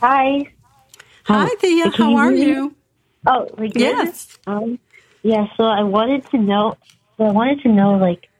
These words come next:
Speaker 1: 'cause I'm, like, an aspiring, like, author and artist, and I'm in school now, but I really want to know how to become a master.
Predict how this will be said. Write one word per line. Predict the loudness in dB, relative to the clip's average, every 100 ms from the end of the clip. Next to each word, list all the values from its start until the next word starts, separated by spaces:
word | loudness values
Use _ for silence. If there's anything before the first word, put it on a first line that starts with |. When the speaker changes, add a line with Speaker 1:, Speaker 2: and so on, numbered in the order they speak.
| _ -14
Speaker 1:
'cause | -14 _ -20 -20 _ -4 0
I'm, | 2 2 2
like, | 0 0
an | 0
aspiring, | 0 -2 -2 0 2 0
like, | 0 -2 -2
author | -2 -2 -2 0 2 0 -6 -6
and | -2 -2 -2 -4
artist, | -2 0 0 -2 -6 _ _ _ _ -2
and | 0 2 0 -8 -6
I'm | -2 0
in | 0 0 -2 -6
school | -2 0 2
now, | 0 0 0 -4 -8 -18 -16 -4
but | 0
I |
really | 0 0
want | 0 -2
to | -2
know | 0
how | 0 -2
to | -2
become | -4 -2 0 2
a |
master. | 0 0 -4 -6 -2 -2 -2